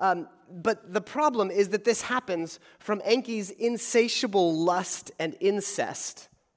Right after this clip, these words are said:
for each generation, the children of his wife, over and over and over,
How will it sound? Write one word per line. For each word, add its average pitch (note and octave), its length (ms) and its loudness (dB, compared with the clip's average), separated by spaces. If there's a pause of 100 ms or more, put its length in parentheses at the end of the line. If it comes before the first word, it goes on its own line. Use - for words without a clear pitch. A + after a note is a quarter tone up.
(400)
for F#3 180 -2
each G3+ 320 -6
generation, E3+ 800 2
the C3+ 80 -2
children E3 460 0
of D3+ 120 -2
his D#3 160 -8
wife, D#3 460 -4 (220)
over D#3 400 0
and D3+ 200 -4
over D3 360 -2
and C3 180 -6
over, D#3 400 0